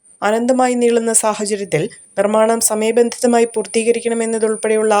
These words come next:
ആവശ്യങ്ങൾ ഉന്നയിച്ച് മൂവാറ്റുപുഴ ഡെവലപ്മെന്റ് അസോസിയേഷനു വേണ്ടി സെക്രട്ടറി ഒ വി അനീഷ് നൽകിയ ഹർജിയിലാണ് ഹൈക്കോടതിയുടെ നിരീക്ഷണം. പ്രവൃത്തികൾ പൂർത്തീകരിക്കുന്നതിന് ഇനിയും മൂന്ന് മാസം വേണമെന്നായിരുന്നു കെ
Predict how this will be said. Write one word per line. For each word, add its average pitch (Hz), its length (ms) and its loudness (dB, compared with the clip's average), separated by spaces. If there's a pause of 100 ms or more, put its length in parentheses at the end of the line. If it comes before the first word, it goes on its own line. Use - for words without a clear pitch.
(240)
ആവശ്യങ്ങൾ 220 460 -2
ഉന്നയിച്ച് 214 420 -2 (320)
മൂവാറ്റുപുഴ 226 600 2
ഡെവലപ്മെന്റ് 220 600 0
അസോസിയേഷനു 226 600 0
വേണ്ടി 208 260 0 (480)
സെക്രട്ടറി 233 540 2
ഒ - 60 4
വി 226 160 0 (100)
അനീഷ് 220 400 -2
നൽകിയ 220 340 0
ഹർജിയിലാണ് 202 560 -2 (120)
ഹൈക്കോടതിയുടെ 208 680 -2
നിരീക്ഷണം. 160 480 -4 (440)
പ്രവൃത്തികൾ 262 520 -2
പൂർത്തീകരിക്കുന്നതിന് 262 960 0 (360)
ഇനിയും 233 320 -2
മൂന്ന് 214 240 0
മാസം 240 340 0
വേണമെന്നായിരുന്നു 233 680 0 (180)
കെ 196 80 4